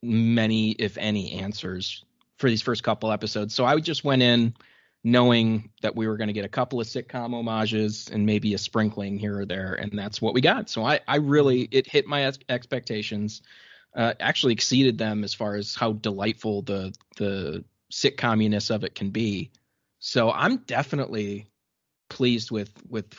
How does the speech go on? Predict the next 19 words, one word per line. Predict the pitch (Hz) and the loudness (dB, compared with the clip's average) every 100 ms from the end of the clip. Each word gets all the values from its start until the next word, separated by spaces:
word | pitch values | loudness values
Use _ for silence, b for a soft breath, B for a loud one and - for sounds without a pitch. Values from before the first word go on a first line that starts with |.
| - - | -10 -4
everything | 131 127 120 | 0 0 0
that's | 107 - | -4 -4
going | 117 110 | -4 -2
on. | 107 101 | -2 -2
And | 117 | 2
if | 131 135 | 2 4
they | 170 151 | 4 4
just | 139 170 - | 4 0 2
kept | 165 - | -2 0
doing | 156 160 147 | 0 2 4
this | 131 160 | 2 0
for | - 127 | -2 -4
six | 151 - | -4 0
episodes | 151 180 - 196 208 202 - B B B B | -2 -2 0 2 0 -4 -14 B B B B
in | 135 | 4
different | 135 131 135 | 4 2 0
sitcom | 131 - - 170 170 175 175 - | -2 -4 0 2 2 0 -6 -4
kind | 170 175 | -2 0
of | 170 | -2